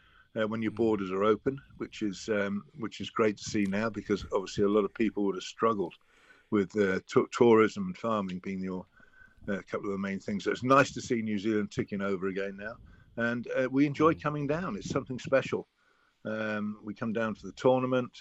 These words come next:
Speaker 1: Uh, we catch up every year, Izzy, as you know, and, uh,
Speaker 2: Yep.
Speaker 1: you know, it, it's, it's special. It is special.
Speaker 2: Well, it's always good to have you and Kat down under, and, uh, we just had a quick message before we let you go from Richard. He says, "Does Beefy catch up with any of his old Kiwi cricketing mates?"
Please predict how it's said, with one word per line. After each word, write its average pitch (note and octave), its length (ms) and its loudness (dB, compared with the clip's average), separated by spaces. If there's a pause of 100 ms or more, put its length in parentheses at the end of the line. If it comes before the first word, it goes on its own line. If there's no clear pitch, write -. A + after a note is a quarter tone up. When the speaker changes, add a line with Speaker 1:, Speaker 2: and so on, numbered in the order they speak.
(160)
Speaker 1:
Uh, G2 340 -8
we F#2+ 180 -10
catch - 300 -6
up G2+ 100 2
every G2+ 240 2
year, A#2 300 4
Izzy, A2+ 260 2
as F2+ 100 -4
you F#2 80 -6
know, A#2 300 0 (560)
and, A2 360 -4
uh, A#2+ 340 2
Speaker 2:
Yep. C3+ 100 -8
Speaker 1:
you E3+ 120 -10
know, C3 100 4
it, C3 80 -2 (180)
it's, - 340 -8
it's - 140 -4
special. - 420 -2 (160)
It C3 160 -2
is C3+ 220 0
special. - 400 -6 (1300)
Speaker 2:
Well, F#2 180 -10
it's - 160 -10
always A#2 320 0
good A2+ 200 -6
to G2+ 100 -8
have G2 240 -8
you G#2 120 -6
and G2 120 -8
Kat A2 300 -6
down G#2 280 -8
under, G#2 440 -6
and, G2+ 220 -10
uh, G#2 300 -6
we A#2 100 -4
just - 220 -6
had B2+ 140 0
a A#2 80 -2
quick - 240 -6
message B2+ 360 -8
before B2+ 200 -2
we A#2 80 -2
let A2+ 160 -4
you A2 100 -8
go A2+ 340 -4
from G#2+ 220 -14
Richard. A#2 380 -4
He A2 100 -8
says, - 240 -10
"Does C3 160 -4
Beefy E3+ 300 2
catch E3+ 260 4
up E3 140 2
with D#3 120 -6
any D#3 220 4
of D3 60 4
his D3 120 0
old D#3+ 240 6
Kiwi E3 320 2
cricketing F3+ 440 0
mates?" - 480 -4